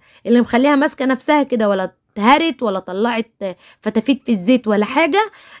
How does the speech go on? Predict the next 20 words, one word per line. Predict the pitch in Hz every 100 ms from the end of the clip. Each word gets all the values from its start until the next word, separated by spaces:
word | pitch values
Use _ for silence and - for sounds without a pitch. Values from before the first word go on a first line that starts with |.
| _
ان | 220 202
انا | 202 247 294 311 - _
حاطه | 240 208 - 254
لها | 294
كميه | 269 226 254
دي | 226 -
حلوه | - 359 294 220
زي | 226 349
ما | 320
بحط | 277 302 -
القرنبيط | 285 - 254 247 269 -
كده | 294 277
ال-، | 240 - 220 -
العادي، | 233 233 311 294
بس | 247 247
اكتر | - - - 277
شويه | 240 - 185 160 - _ _
عشان | - 214 214 208
تمسك | 294 - 240
الايه، | 226 - 269 262